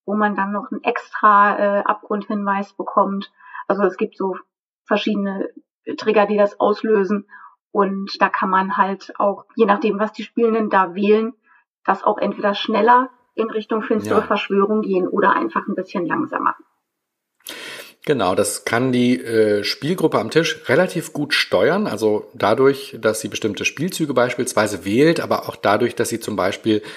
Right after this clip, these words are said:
Speaker 2: am Anfang das Attribut Gespür erhöht, was für das Übernatürliche verantwortlich ist, womit dann Würfe schneller gelingen oder besser gelingen, die damit zu tun haben.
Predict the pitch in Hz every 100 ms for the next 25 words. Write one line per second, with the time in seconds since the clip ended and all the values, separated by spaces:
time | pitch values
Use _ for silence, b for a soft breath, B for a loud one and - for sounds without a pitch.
0 | B B B 107 107 120 131 120 117 117
1 | 113 - - 110 113 - 120 - 110 117
2 | - B B B _ - 117 - - 196
3 | 151 85 - 80 78 101 147 - 117 110
4 | - - 123 120 117 113 113 165 160 135
5 | 131 135 127 127 123 110 123 123 120 120
6 | - 117 - - - 104 107 - 104 104
7 | 104 107 131 127 127 - 113 113 110 104
8 | 117 131 131 123 98 90 110 127 110 110
9 | 110 107 101 98 - 120 165 165 135 127
10 | 123